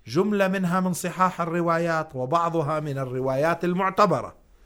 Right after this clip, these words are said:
مثل هذه الأذكار متشعبة متعددة كثيرة، لعل أفضلها بحسب الروايات قول لا إله إلا الله،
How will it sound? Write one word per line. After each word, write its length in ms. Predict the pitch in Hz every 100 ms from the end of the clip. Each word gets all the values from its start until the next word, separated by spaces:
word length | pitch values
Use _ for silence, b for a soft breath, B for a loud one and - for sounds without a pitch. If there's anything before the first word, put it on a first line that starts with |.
| b b b b
مثل 580 | 143 269 - - 156 147
هذه 720 | 143 113 147 131 120 104 113 - b b b -
الأذكار 960 | 214 247 220 175 - 208 208 208 202 185 -
متشعبة 800 | 170 180 - 180 - - 101 107
متعددة 720 | 135 156 139 160 123 123 123
كثيرة، 600 | - 135 165 226 226 226 b b b b b b
لعل 800 | 135 190 240 233 311 269 214 156
أفضلها 920 | 139 135 - 117 113 117 110 87 107 - _ _ -
بحسب 500 | 135 - 233 262 208
الروايات 880 | 185 170 170 170 170 185 185 190 190 -
قول 420 | 185 185 165 143
لا 260 | 143 156 135
إله 380 | 135 147 143
إلا 320 | 143 143 135 127
الله، 400 | 117 117 120